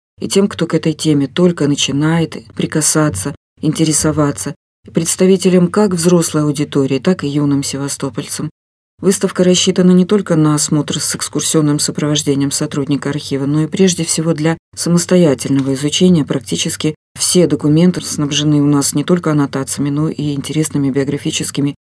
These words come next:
сведениями о судьбе героев, э, в годы войны, о том, как сложилась их жизнь в мирное послевоенное время.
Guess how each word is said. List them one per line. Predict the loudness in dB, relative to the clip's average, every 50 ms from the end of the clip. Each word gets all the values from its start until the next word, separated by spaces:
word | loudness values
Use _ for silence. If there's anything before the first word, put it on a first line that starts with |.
| _ _ -8
сведениями | -2 2 2 4 4 4 4 4 4 4 4 2
о | 2
судьбе | 0 -2 -4 -2 -2 -2 -2
героев, | 0 0 0 2 2 0 0 -4 -8 _ _ _ _ _ _ _ -10 -6
э, | -6 -4
в | -4 0
годы | 2 2 4 4 4 4
войны, | 4 4 6 6 4 4 2 0 _ _ _ _ _ -6
о | 0
том, | 2 4 4
как | 4 2 0 0
сложилась | -2 0 0 2 2 4 2 2 2 0
их | -2 -2
жизнь | 0 0 0 0 0 0 -2 -4
в | -2 0
мирное | 2 2 4 2 2 0 -2 -2
послевоенное | -2 -4 -4 -4 -2 -2 0 0 0 0 0 0 0 0 -2 -2 -4 -4
время. | -6 -4 -4 -4 -4 -4 -6 -8 -10